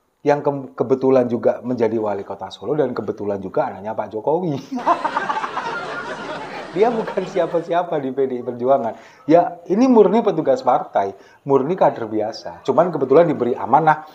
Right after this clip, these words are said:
untuk menjadi wali kota Solo. Nah, kalau misalkan dia ditugaskan sebagai, dengan dalih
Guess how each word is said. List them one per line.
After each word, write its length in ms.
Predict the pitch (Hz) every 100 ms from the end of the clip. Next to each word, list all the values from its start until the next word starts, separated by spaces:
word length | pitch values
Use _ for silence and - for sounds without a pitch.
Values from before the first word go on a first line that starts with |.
| - _
untuk 560 | 113 107 170 170 - - _ _ -
menjadi 320 | 123 104 113
wali 240 | 127 101 101
kota 240 | 95 95 92
Solo. 480 | 92 87 82 - -
Nah, 160 | 156 - - - - - - -
kalau 320 | - 185 254 247
misalkan 480 | 226 214 202 208
dia 160 | 196 185
ditugaskan 800 | 165 165 139 165 - - 185 127 - - - - -
sebagai, 720 | - 151 139 127 131 123 110 - - - - - - - -
dengan 320 | 135 156 151
dalih 240 | 147 160